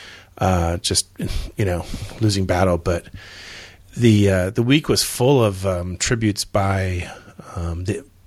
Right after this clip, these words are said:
the, uh, former V Js from M T V,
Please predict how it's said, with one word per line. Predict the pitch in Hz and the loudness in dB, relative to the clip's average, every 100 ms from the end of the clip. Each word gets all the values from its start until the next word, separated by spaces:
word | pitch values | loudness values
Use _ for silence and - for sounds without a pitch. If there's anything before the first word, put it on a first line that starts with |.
| - _ _ | -20 _ _
the, | - 90 85 87 | 2 4 4 2
uh, | 82 | 2
former | 85 - 107 90 | 0 2 4 4
V | 101 104 | 4 4
Js | 104 98 95 90 - | 6 6 4 4 0
from | - 95 | -2 -2
M | 90 | -2
T | - | 0
V, | 104 107 104 | 4 4 4